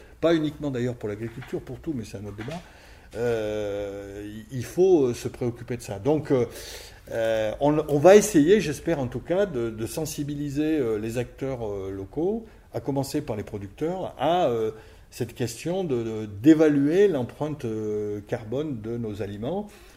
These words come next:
Moi, j'ai fait l'école d'agriculture à Marmillat, juste à côté,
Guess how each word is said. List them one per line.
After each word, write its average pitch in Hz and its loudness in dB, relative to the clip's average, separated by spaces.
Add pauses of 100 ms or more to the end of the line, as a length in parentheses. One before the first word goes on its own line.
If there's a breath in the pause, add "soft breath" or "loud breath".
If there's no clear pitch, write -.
(160 loud breath)
Moi, 147 2
j'ai 135 0
fait 135 -4
l'école 131 -2
d'agriculture 123 -4
à 120 0
Marmillat, 113 -4
juste 107 -8
à 104 -6
côté, 147 -6